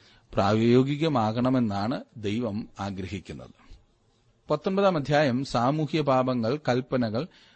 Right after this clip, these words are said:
പ്രായോഗികമാക്കേണ്ടത് എന്ന കാര്യത്തെക്കുറിച്ചാണ് ചിന്തിക്കുന്നത്. ഒന്നും രണ്ടും വാക്യങ്ങൾ ഞാനൊന്ന് വായിക്കാം. യഹോവ പിന്നെയും മോശയോട് അരുളി ചെയ്തത്, "നീ ഇസ്രായേൽ മക്കളുടെ സർവ്വസഭയോട് പറയേണ്ടത് എന്തെന്നാൽ,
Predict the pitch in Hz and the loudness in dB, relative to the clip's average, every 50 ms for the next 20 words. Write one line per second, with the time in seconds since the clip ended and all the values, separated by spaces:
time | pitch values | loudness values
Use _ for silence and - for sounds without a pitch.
0 | _ _ _ _ - 120 120 120 135 147 156 156 156 170 170 190 180 151 131 127 | _ _ _ _ -2 2 2 4 4 4 4 2 2 0 -2 0 0 2 0 0
1 | 123 - - 143 139 139 139 135 143 147 - - - _ - 135 143 170 185 185 | 0 0 0 0 2 2 2 2 2 0 -2 -4 -8 _ 0 2 2 4 4 4
2 | 160 147 131 127 139 - 143 120 131 120 113 101 117 110 117 147 180 156 - 131 | 4 6 4 4 4 2 0 0 0 0 0 0 2 2 2 2 0 -2 0 0
3 | 113 98 95 80 - 71 62 53 - - _ _ _ _ - - - _ _ _ | 0 2 0 -4 -8 -10 -12 -12 -16 -20 _ _ _ _ -20 -20 -20 _ _ _
4 | - 127 139 143 139 131 127 123 127 131 139 127 123 123 120 - 131 127 127 127 | 0 2 2 4 4 4 4 4 4 4 4 4 4 4 4 2 2 2 2 4
5 | 127 120 120 117 107 104 107 110 110 - 131 139 160 170 - - 123 107 120 120 | 4 2 2 2 2 2 2 2 2 0 0 -2 -2 -4 -4 -4 -2 0 2 4
6 | 120 120 120 117 110 113 110 110 117 120 131 135 120 110 107 - - 120 113 107 | 4 6 4 4 4 2 0 0 2 2 2 2 0 0 -2 0 0 0 2 2
7 | 101 107 120 117 - 117 107 104 110 117 139 170 - 135 123 123 147 - - 131 | 2 0 -2 -2 -2 -4 -4 -4 -4 -4 -4 -4 -4 -2 0 0 0 -2 -4 -6
8 | 110 - 135 139 156 170 165 151 135 - - 139 135 139 160 185 202 196 - - | -2 2 4 4 4 4 2 0 -2 -2 0 0 0 2 0 0 -2 -4 -6 -4
9 | 120 117 131 156 156 151 131 135 139 135 139 135 135 147 175 - - 113 104 110 | -2 -2 0 0 0 0 0 0 2 2 2 2 0 0 -2 -4 -4 -4 -2 0
10 | 117 120 127 131 127 127 127 120 110 107 120 117 107 98 107 143 | 0 0 0 0 0 0 0 0 0 0 -2 -2 -2 -2 -2 -4